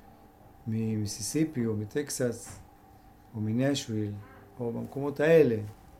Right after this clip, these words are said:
מהמדבר, אז שומעים שיש המון מרחב בנגינה. הרבה מאוד מרחב, בנגינה האקוסטית ובנגינה החשמלית.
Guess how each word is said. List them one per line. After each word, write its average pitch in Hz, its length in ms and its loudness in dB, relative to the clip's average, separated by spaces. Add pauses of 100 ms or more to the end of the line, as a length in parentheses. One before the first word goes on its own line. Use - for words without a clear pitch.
(540)
מהמדבר, 117 680 0
אז 104 100 -6
שומעים 135 420 0
שיש 113 260 -4
המון 131 420 0
מרחב 120 680 0 (960)
בנגינה. 104 580 -2 (340)
הרבה 104 360 -2
מאוד 107 220 0
מרחב, 104 380 -8 (180)
בנגינה 107 260 -10
האקוסטית 107 580 -10
ובנגינה 117 460 -10
החשמלית. 120 460 -14